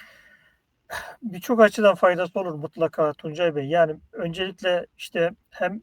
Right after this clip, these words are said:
e, ulusal düzeyde hem uluslararası düzeyde yapılan başvurular,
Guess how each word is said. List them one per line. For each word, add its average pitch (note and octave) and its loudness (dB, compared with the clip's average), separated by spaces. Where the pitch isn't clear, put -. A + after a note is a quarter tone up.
e, D#3+ -6
ulusal E3+ -2
düzeyde E3 -2
hem E3+ -2
uluslararası F#3 -6
düzeyde D#3+ -4
yapılan D#3 0
başvurular, D#3+ -2